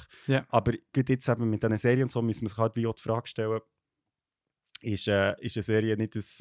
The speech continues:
Speaker 2: vielleicht ein passenderes Format? Ich weiss es nicht. Weil halt auch der kommerzielle Druck, glaub ich, nicht so hoch ist bei einer Serie wie bei einem Film.
Speaker 1: Mhm, mhm.
Speaker 2: Also das ändert sich jetzt im Moment auch gut, aber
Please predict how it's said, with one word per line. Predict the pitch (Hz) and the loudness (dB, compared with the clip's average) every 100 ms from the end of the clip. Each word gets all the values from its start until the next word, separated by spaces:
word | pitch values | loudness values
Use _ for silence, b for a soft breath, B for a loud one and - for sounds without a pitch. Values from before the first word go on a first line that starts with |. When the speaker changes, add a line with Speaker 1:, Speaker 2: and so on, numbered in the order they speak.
| - _ _ _ _ _ _ _ - | -14 _ _ _ _ _ _ _ -6
Speaker 2:
vielleicht | 107 - | -6 -4
ein | |
passenderes | - 104 - 95 - | 0 0 0 -8 -6
Format? | 98 104 85 - | 0 0 0 -4
Ich | - | -6
weiss | 95 95 104 | -2 0 -2
es | 104 - - | -10 -16 -12
nicht. | 95 82 - - - | -6 -6 -8 -18 -4
Weil | 110 110 | 2 4
halt | 123 | 4
auch | 123 | 2
der | 123 | -2
kommerzielle | 127 110 - 117 113 | -2 -2 2 2 2
Druck, | 120 - | -2 -2
glaub | 110 110 | -2 -2
ich, | |
nicht | 107 | -2
so | - 98 | -4 -2
hoch | 101 - | -2 -2
ist | - | -8
bei | 107 | -4
einer | 98 | -4
Serie | - 95 98 101 | 0 0 0 -2
wie | 92 | -6
bei | - 92 | -6 -4
einem | 92 | -4
Film. | 87 117 101 82 - - | -2 0 0 -2 -10 -4
Speaker 1:
Mhm, | 127 139 143 - _ | 2 4 2 -2 _
mhm. | - 127 143 143 | -2 2 2 0
Speaker 2:
Also | - 95 | -4 -6
das | 90 | 0
ändert | 104 98 101 | 2 2 0
sich | - | -2
jetzt | 101 98 | -2 -2
im | 104 | -2
Moment | 98 95 95 - | -4 -4 -6 -8
auch | - | -8
gut, | 82 | -8
aber | 90 - | -10 -14